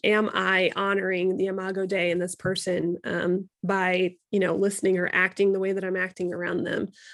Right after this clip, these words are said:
Um, and I think that, uh, I, I do think it takes time.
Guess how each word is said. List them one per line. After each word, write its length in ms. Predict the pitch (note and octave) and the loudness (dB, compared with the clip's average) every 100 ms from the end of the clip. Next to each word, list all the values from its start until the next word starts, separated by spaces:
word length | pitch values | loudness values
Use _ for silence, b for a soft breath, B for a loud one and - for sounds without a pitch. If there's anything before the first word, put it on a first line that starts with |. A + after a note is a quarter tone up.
| B - | B 0
Um, 440 | F#3+ F#3+ F#3+ E3+ - | 2 4 2 0 2
and 100 | A3 | 2
I 120 | G#3+ | 4
think 400 | A3 A#3 G#3+ G3+ | 4 4 2 0
that, 340 | G3 F3 - - - - | 0 0 -2 -10 -10 -2
uh, 380 | F#3+ F#3 F3+ - - | 0 2 0 -2 -2
I, 180 | G3+ - | 0 2
I 60 | A3 | 2
do 200 | A#3+ B3 | 4 4
think 180 | B3+ A3 | 4 2
it 100 | - | 2
takes 260 | G#3 G3 | -2 -2
time. 460 | - G3+ A3 B3+ | -4 0 2 2